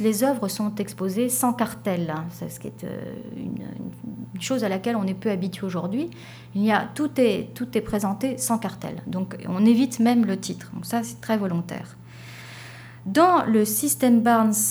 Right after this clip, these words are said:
la place de Matisse est très, est très spécifique, d'abord très importante, hein, euh, vu le nombre de Matisse, cinquante-neuf. Et, euh, Matisse, ici, s'inscrit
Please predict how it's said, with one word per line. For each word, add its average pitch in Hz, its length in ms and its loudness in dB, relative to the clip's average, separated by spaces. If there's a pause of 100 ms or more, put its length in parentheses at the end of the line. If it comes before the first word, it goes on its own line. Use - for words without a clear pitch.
(220)
la 180 140 0
place 269 340 2
de 220 80 2
Matisse 214 680 0
est 175 160 -4
très, 202 760 -2
est 180 140 -6
très 175 260 -2
spécifique, 240 600 -2
d'abord 185 300 0
très 190 240 0
importante, 208 680 -2 (400)
hein, 214 240 -4 (100)
euh, 165 200 -4 (560)
vu 180 220 -4
le 175 180 0
nombre 180 300 2
de 160 80 -4
Matisse, 190 380 -2
cinquante-neuf. 285 800 -2 (840)
Et, 339 380 2
euh, 226 160 2
Matisse, 285 680 2
ici, 339 340 0
s'inscrit 311 800 0